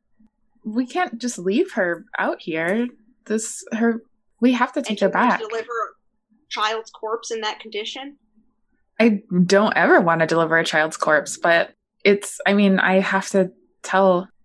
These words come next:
Speaker 1: I have to let her mother know what happened, or that we found her if we, since we don't know what happened. But I'm sure, you know, I'm sure her parents are worried sick.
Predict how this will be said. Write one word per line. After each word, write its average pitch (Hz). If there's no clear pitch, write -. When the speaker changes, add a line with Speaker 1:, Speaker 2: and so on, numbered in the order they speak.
Speaker 1:
I 220
have 214
to 220
let 190
her 180
mother 170
know 156
what -
happened, 156
or 170
that 190
we 190
found 226
her 151
if 156
we, 165
since 175
we 175
don't 165
know 165
what 175
happened. 151
But 147
I'm 175
sure, 170
you 190
know, 185
I'm 202
sure 190
her 202
parents 285
are 233
worried 254
sick. -